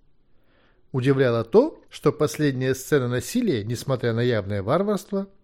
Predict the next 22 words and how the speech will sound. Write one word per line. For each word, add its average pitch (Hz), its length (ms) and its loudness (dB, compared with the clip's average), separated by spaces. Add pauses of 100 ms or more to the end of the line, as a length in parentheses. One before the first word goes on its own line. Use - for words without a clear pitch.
(120)
была 135 240 0
заявлена 156 520 -2
как - 260 -4 (140)
Европа, 135 640 -2 (140)
двадцать 113 460 -6
первый 110 340 -4
век. 85 300 -10 (560)
«Я 359 200 4
сам 170 280 4
европеец, 247 800 2 (440)
и 370 120 8
век 226 260 8
этот 185 240 -2
мне 202 160 6
вроде 185 260 6
как 170 200 -2
знаком, 156 540 2 (420)
но 208 300 6
жертвоприношение 160 800 2
я 120 120 2
не 127 100 0
одобряю», 208 640 4